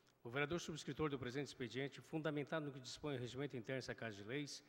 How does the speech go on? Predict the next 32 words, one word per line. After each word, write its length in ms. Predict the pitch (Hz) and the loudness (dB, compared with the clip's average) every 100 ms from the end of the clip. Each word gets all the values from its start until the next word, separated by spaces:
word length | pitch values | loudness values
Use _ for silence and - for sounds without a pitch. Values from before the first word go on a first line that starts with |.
| - - - | -20 -20 -4
requer 420 | 143 139 160 165 | -2 2 2 2
o 60 | 131 | 0
excelentíssimo 600 | 135 120 - 156 - 123 | -2 -4 -2 -2 -2 -4
senhor 240 | - 139 | 0 2
Ademir 380 | 123 123 143 143 | 2 2 0 2
de 100 | 131 | 0
Bortoli, 400 | 131 151 143 117 | 4 2 2 -4
presidente 320 | 113 113 143 | -4 0 0
da 80 | 139 | 0
Câmara 240 | 156 151 | 2 2
Municipal 300 | 139 - 131 | 0 0 -2
de 60 | 113 | 0
Sinop, 340 | 113 120 139 131 - - - - | 0 2 0 -2 -10 -18 -20 -2
que 100 | 147 | 2
após 480 | 139 - 160 151 127 | 2 4 4 4 2
a 60 | |
aquiescência 680 | 120 - 131 123 151 151 143 | -2 0 -2 0 -2 -2 -2
do 140 | 131 123 | -2 -2
soberano 380 | 131 123 123 | -2 0 0
plenário, 480 | 113 139 135 143 147 - - - - | 0 2 2 2 -2 -8 -20 -20 -10
digne-se 420 | 127 165 160 - | 2 2 2 0
encaminhar 380 | 143 147 139 143 | -2 0 2 2
o 20 | |
presente 300 | 139 139 143 | 2 0 0
expediente 520 | 139 139 117 135 151 143 | -2 -4 -2 -2 -2 -4
à 40 | |
excelentíssima 720 | 127 139 131 - 165 - 131 | -4 -2 -4 -2 -4 -2 -4
senhora 320 | - 143 147 | -2 0 2
Rosana 340 | 123 117 131 147 | 2 0 0 0
Martinelli, 460 | 123 - 131 143 | 0 -2 0 0
prefeita 360 | 131 120 156 143 | 0 0 0 0
municipal, 520 | 127 110 - 147 151 | 0 -2 0 2 0